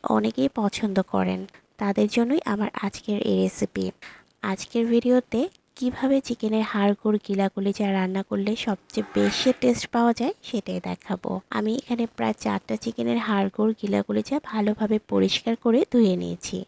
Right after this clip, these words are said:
চুলায় প্যান বসিয়ে ওয়ান থার্ড কাপ রান্নার তেল দিয়ে হাফ কাপ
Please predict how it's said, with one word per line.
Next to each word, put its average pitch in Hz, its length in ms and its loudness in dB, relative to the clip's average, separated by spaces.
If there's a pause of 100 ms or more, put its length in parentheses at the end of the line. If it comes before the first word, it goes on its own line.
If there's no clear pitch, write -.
(520)
চুলায় 240 360 2 (120)
প্যান 202 280 -2
বসিয়ে 214 560 2 (220)
ওয়ান 214 240 -2
থার্ড 220 280 -4
কাপ 233 260 -2
রান্নার 196 340 -4 (100)
তেল 208 240 0
দিয়ে 214 220 0
হাফ 220 340 -4
কাপ 269 160 -2